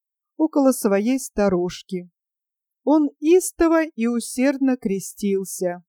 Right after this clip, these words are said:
Ночь стояла чудная. Тысяча восемьсот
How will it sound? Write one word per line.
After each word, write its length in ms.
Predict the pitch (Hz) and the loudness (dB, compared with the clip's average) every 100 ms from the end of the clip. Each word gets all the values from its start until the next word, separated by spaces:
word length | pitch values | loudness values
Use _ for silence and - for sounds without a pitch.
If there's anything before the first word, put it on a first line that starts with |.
| _ _ _ _ _ _ _ - | _ _ _ _ _ _ _ -4
Ночь 460 | 208 254 370 - | 2 4 4 -2
стояла 1040 | - - - 196 185 226 247 240 240 240 - _ _ _ _ | -10 -8 -4 -4 0 0 0 -2 -6 -8 -14 _ _ _ _
чудная. 840 | - - 196 190 160 190 175 175 175 _ _ _ _ _ _ _ _ _ _ _ _ _ _ _ _ _ _ - | -12 -8 -6 -6 -6 -8 -8 -10 _ _ _ _ _ _ _ _ _ _ _ _ _ _ _ _ _ _ _ 0
Тысяча 580 | 349 - 359 - 339 | 0 0 -2 0 -2
восемьсот 800 | 269 254 - 214 196 - 277 339 | 0 -2 -2 -4 -4 -2 -2 -2